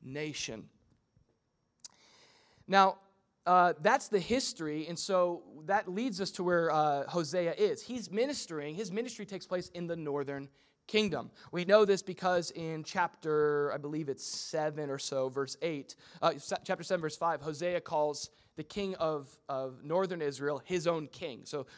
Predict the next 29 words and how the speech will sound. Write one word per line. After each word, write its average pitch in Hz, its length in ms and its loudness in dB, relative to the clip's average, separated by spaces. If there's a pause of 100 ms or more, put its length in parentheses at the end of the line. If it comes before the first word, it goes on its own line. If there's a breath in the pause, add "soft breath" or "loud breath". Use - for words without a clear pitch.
we, 170 160 -6
we 175 80 -6
get 190 140 0
this 175 120 -10
idea 170 200 -2
that's 160 180 -4
where 165 140 -2
he's 147 180 -8
ministering, 139 640 -8 (340 loud breath)
all 143 80 -2
right, 151 120 -2
to 170 100 -12
that 160 160 0
nor-, 151 360 -4
uh, 123 260 -2
that 139 160 -8
northern 147 360 -2
kingdom. 160 400 -6 (1000 loud breath)
Um, 185 260 8
so 233 160 8
if 220 120 2
you 226 80 -2
fast 277 300 4
forward 269 240 6
two 254 100 -2
hundred 226 220 2
and 208 80 -2
fifty 233 260 -2
years, 196 880 2